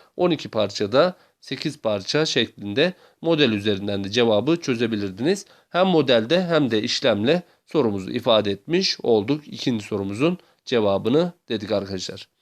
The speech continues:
Üçüncü sorumuza geçelim şimdi. Burayı temizledim. Sizler durdurarak tamamlayabilirsiniz. Üçüncü sorumuz aşağıdaki çıkarma işlemlerini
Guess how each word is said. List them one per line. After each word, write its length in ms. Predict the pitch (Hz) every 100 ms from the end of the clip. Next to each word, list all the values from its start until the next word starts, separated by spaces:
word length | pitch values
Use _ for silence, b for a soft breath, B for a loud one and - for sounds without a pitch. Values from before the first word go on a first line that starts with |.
| b b b b
Üçüncü 260 | 170 220 202
sorumuza 340 | 185 156 135
geçelim 440 | 120 107 110 101 101
şimdi. 380 | 101 113 170
Burayı 200 | 160 147
temizledim. 560 | 139 127 110 104 139 196 b b b
Sizler 480 | - 143 127 107 113
durdurarak 580 | 127 120 110 123 147
tamamlayabilirsiniz. 1040 | 135 107 98 107 135 110 - - - - - _ _ _ _ _ _ _ _ _
Üçüncü 280 | 143 214 196
sorumuz 300 | 185 170 175
aşağıdaki 380 | 175 180 156 151
çıkarma 340 | - 156 131
işlemlerini 600 | 117 107 104 104 131 202